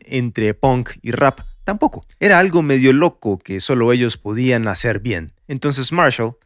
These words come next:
habiendo entendido que sí se podía hacer un rapero blanco exitoso y medio loco, dijo, "Hey, yo también puedo hacer eso".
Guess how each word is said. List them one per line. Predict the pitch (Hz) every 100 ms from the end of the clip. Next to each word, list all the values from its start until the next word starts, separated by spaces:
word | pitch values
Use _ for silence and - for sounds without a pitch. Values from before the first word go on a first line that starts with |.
| -
habiendo | 123 143 143
entendido | 131 127 127 127 151 135 139
que | - 113 104
sí | 95 - 190
se | 185 120
podía | 110 113 113 120 117 104
hacer | - 117 107
un | 104
rapero | 104 104 107 104
blanco | 120 120 110 - 113
exitoso | - 107 - 113 107 127
y | 107
medio | 95 98 110
loco, | 139 107 - 113 -
dijo, | 131 - 135 - _ _
"Hey, | - - -
yo | 160
también | 151 131 135 139 135 139
puedo | 117 113
hacer | 98 113 135
eso". | 127 101 87